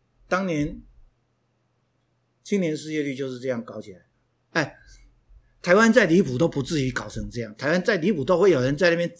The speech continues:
踩刹车。哎，不行啦，总有一天哪天出事了。哎，西班牙人就有办法就这样疯狂的就，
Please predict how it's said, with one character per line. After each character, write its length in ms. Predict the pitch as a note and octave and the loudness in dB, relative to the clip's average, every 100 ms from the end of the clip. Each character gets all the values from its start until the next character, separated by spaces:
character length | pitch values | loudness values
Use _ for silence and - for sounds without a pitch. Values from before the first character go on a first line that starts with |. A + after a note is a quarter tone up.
| _ _ _ - - | _ _ _ -16 -2
踩 180 | G3+ E3+ | 2 4
刹 260 | A#3 D#3+ | 4 2
车。 320 | D#3 D#3+ D3 - _ - - | 2 0 -2 -8 _ -20 -2
哎， 200 | G3+ F3 | 2 2
不 240 | - C#4+ | 2 0
行 320 | G3 C3 C3+ | 2 0 0
啦， 220 | G3 D3+ B2 | 2 2 2
总 200 | G#3 C#4 | 2 4
有 160 | G3 A#3 | 6 6
一 40 | |
天 160 | A3+ B3 | 6 6
哪 140 | E3 | 6
天 200 | F#3+ A3 | 8 6
出 200 | - A#3+ | 4 0
事 200 | G3+ A#3+ | 0 0
了。 400 | F3 C#3 B2 - _ _ _ _ _ _ _ | 0 0 -4 -10 _ _ _ _ _ _ _
哎， 60 | A#3+ | -6
西 180 | D4 | -4
班 140 | D4 C#4+ | 0 2
牙 140 | B3+ | 4
人 120 | A3+ | 2
就 140 | A#3 B3+ | 6 6
有 100 | G#3 | 6
办 120 | B3 | 4
法 100 | G#3 | 4
就 140 | G#3+ | 4
这 100 | G#3 | 4
样 320 | A3+ G3+ - - _ _ | 2 2 -6 -20 _ _
疯 480 | _ - - B3 A#3+ | _ -6 2 2 2
狂 520 | - - C#3 C#3 F#3 | -6 -4 0 0 2
的 160 | E3+ D3+ | 2 0
就， 500 | F3 F3 D3 C#3 | 2 2 2 -4